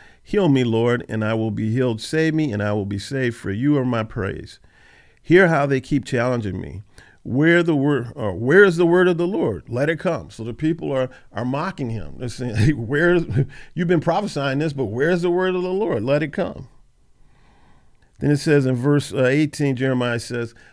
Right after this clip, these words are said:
"Let my prosecutors be put to shame, but don't let me be put to shame. <laughs> Let them be p-,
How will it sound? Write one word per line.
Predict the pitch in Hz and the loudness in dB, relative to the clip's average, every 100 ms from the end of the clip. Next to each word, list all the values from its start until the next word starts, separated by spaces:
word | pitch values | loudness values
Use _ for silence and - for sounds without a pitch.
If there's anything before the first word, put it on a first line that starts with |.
| _ | _
"Let | 160 | -10
my | 151 139 | -4 -4
prosecutors | 117 190 185 190 180 190 180 175 | -4 -4 -4 -6 -8 -6 -4 -2
be | 151 | -4
put | 131 175 156 | -4 -6 -8
to | 139 | -12
shame, | - 143 135 135 | -8 -6 -4 -6
but | 123 127 | -6 -6
don't | 120 202 220 | -2 -2 -2
let | 214 220 | -4 -6
me | 214 262 | -4 -4
be | 190 180 | -2 -2
put | 165 139 | -2 -2
to | 120 | -4
shame. | - 135 113 - - - 202 | -6 -6 -6 -10 -14 -18 -18
<laughs> | 233 - - - | -18 -16 -18 -2
Let | 151 160 | -2 2
them | 214 214 | 2 2
be | 190 | -2
p-, | 147 | -4